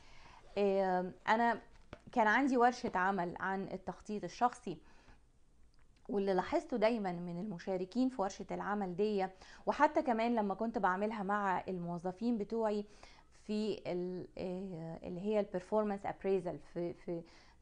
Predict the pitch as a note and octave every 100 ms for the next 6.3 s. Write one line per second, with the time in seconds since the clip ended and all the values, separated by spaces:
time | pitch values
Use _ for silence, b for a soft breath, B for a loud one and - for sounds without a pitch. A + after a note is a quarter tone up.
0 | - - F3 F3+ F3+ G#3+ A#3+ A3 F#3 G#3
1 | - E3+ E3 D#3+ - F3+ - F3+ F3+ D#3+
2 | F3 G3 F#3 G3+ A#3 B3+ - F#3 G#3 F#3+
3 | E3 b b - G3 F3+ E3 - F#3 F3+
4 | F#3 F3+ G#3+ A#3 - F3+ F3 F3+ G3+ F#3+
5 | D#3 - B B B B B B G#3+ A3+
6 | C#4 F#4+ F4